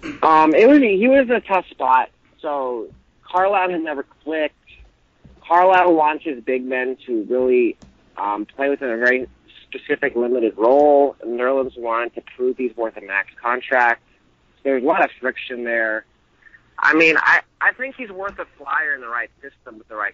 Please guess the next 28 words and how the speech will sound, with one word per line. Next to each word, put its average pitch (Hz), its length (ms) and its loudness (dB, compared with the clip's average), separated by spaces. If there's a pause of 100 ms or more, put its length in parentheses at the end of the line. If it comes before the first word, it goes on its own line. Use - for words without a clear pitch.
(100)
coach. 117 300 -16 (180)
I 127 100 -2
don't, 147 280 -8
I 143 120 0
think 165 140 -12
he'll 160 100 -10
stick - 260 -14
in 123 80 -14
the 117 60 -14
league 120 180 -12 (120)
somewhere. 101 560 -2 (120)
I 110 100 0
don't, 120 120 -2
I - 40 -2
don't 143 160 -6
think 143 160 -6
he's, 123 140 -12
like, 113 100 -4
a 101 80 -2
bad 101 220 0
player 107 380 -4
or 87 60 -18
anything. 98 280 -20 (240)
It 117 60 -6
was 139 120 -4
a 135 60 -10
tough 143 260 -2
situation. 131 840 -4